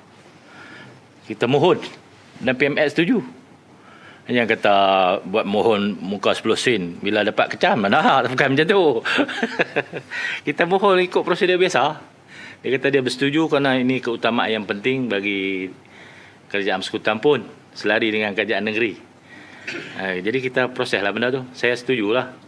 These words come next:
Di Kedah pun tak ada pencakar langit. Kita nak cakap tanah aja. <laughs> Saya harap, uh, disegerakanlah. Tapi kalau, kalau tak dapat pun kita buat juga.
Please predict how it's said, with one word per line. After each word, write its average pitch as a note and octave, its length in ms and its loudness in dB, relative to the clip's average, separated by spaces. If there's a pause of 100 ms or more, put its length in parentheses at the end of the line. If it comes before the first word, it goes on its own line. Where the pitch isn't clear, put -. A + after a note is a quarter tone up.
(480)
Di G2 240 -6
Kedah G2+ 240 0
pun B2+ 160 -2
tak F#2+ 160 0
ada G2 320 2
pencakar F#2 320 -6
langit. A2 400 -2 (160)
Kita G#2 240 -6
nak F#2 80 -4
cakap - 320 -4
tanah B2 240 0
aja. F3 160 -6
<laughs> - 60 -14 (3750)
Saya A2+ 200 2
harap, C3 200 4
uh, A2 600 4 (920)
disegerakanlah. G#2 640 2 (800)
Tapi B2 240 -2
kalau, A#2 600 6 (600)
kalau A2+ 400 4 (160)
tak E2+ 240 2
dapat F#2 320 0
pun B2 160 0
kita B2 320 0
buat F#2 240 0
juga. A2+ 320 4